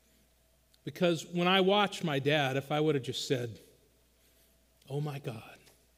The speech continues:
this is killing me, but I'm gonna trust in you."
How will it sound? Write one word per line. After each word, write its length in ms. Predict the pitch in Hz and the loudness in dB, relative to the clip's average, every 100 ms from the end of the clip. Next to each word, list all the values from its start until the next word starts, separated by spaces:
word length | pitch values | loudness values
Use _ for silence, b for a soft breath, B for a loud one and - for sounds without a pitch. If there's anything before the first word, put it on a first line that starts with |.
| _ _ _ _ _ _ _ | _ _ _ _ _ _ _
this 160 | 160 - | -10 -8
is 100 | 139 | -8
killing 440 | - 196 190 165 | 2 2 4 0
me, 200 | 147 139 | 0 -2
but 180 | 127 127 | -2 -6
I'm 160 | 131 127 | -8 -10
gonna 140 | 110 | -12
trust 580 | - - 156 160 - - _ b b b | -14 -8 -6 -6 -10 -18 _ b b b
in 180 | - 101 | -20 -16
you." 200 | - 120 | -14 -14